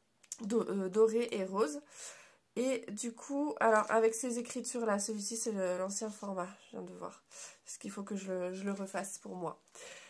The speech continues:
Donc du coup, j'avais ceci qui est parti et donc j'ai deux clientes qui m'ont commandé du coup, euh, euh,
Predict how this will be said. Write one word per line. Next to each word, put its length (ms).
Donc 260
du 140
coup, 180
j'avais 260
ceci 420
qui 160
est 60
parti 500
et 140
donc 220
j'ai 120
deux 160
clientes 440
qui 160
m'ont 160
commandé 460
du 160
coup, 300
euh, 200
euh, 220